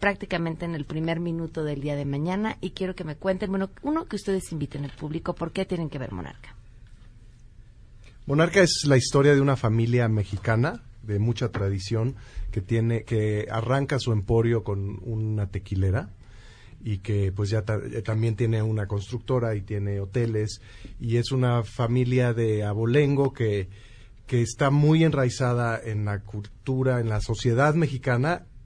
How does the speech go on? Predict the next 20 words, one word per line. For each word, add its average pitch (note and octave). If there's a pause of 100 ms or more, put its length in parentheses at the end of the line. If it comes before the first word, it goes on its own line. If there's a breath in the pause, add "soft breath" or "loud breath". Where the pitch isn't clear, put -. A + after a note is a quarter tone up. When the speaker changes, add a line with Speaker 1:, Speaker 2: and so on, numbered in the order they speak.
(160)
Speaker 2:
y A2
en G2
la F#2+
política. F#2+
Tiene B2+
muchísimo A#2+
poder, F2 (240)
Speaker 1:
Ujú. E3+
Speaker 2:
¿no? C#3
Y A#2
es A#2
la B2+
historia A#2+
de A2
qué -
pasa B2
cuando G2+
el F#2+
patriarca G#2+ (320 loud breath)
decide A2+